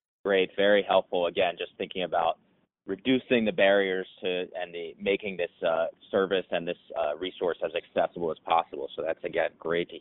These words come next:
hear. So I wanna just, uh, recap a little bit. You mentioned that, you know, the demand is quite high. You're getting, you know,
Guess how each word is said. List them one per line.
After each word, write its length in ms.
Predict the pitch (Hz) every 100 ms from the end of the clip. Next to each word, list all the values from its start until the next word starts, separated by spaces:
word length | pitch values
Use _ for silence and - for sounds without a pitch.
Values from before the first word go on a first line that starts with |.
| -
hear. 320 | 85 78 69 _ _ _ _ _ _ _ _ _ _ _ _ -
So 200 | 123 123
I 100 | 131
wanna 260 | 165 170
just, 300 | 135 127 -
uh, 40 | 101
recap 540 | 95 151 - 104 95
a 40 |
little 200 | 95 92
bit. 200 | 90 95 107
You 100 | 107
mentioned 500 | 120 143 - 127 104
that, 260 | 92 90 90
you 100 | 98
know, 180 | 87 85
the 80 | -
demand 420 | 90 90 98 113
is 60 | 123 -
quite 220 | 123 113
high. 260 | 92 92 110
You're 160 | 120
getting, 380 | 92 95 87 87
you 120 | 87
know, 120 | 90